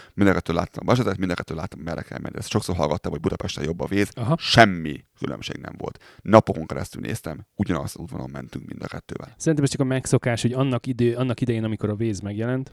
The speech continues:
Speaker 1: Ez csak megszokás.
Speaker 2: akkor, akkor az ott lokálisan sokkal jobb volt.
Speaker 1: Ez olyan, mint hogy jo-, jobb az Android. Csak másként szar. Ö, viszont nagyon sokan mennek még mindig úgy Torontóban is, meg Budapesten is, hogy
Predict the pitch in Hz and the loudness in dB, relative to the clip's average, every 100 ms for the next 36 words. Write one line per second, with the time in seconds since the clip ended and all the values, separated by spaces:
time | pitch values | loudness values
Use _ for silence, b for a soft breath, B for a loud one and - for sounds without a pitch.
0 | _ 110 98 82 - - - - - 117 | _ -2 -2 -2 -6 -10 -10 -12 0 2
1 | 113 - 127 - 143 143 135 131 139 135 | 2 0 -2 2 4 6 6 6 4 4
2 | 131 123 - 123 - 120 107 98 95 98 | 2 2 2 2 2 2 0 -2 -2 -4
3 | 92 - - 104 110 92 107 101 101 110 | -4 -10 -6 2 4 4 2 4 4 4
4 | 90 90 87 78 53 - _ - 117 98 | 2 -2 -4 -4 -6 -8 _ -6 -2 0
5 | - 85 - 71 - 98 101 110 - 101 | -2 -8 -6 -8 0 4 6 4 0 0
6 | 98 131 95 104 80 82 76 87 - 76 | 2 2 2 0 -4 -4 -4 -4 -6 -8
7 | 87 87 69 - 85 - - 87 90 87 | -6 -4 -6 -4 -4 -4 -6 -4 -4 -2
8 | 82 82 80 - - - - 69 - - | -4 -4 -4 -6 -8 -12 -10 -10 -10 -10
9 | 87 - 147 123 92 - - b b b | -8 -8 -8 -6 -6 -6 -12 b b b
10 | - 82 80 | -2 -2 -2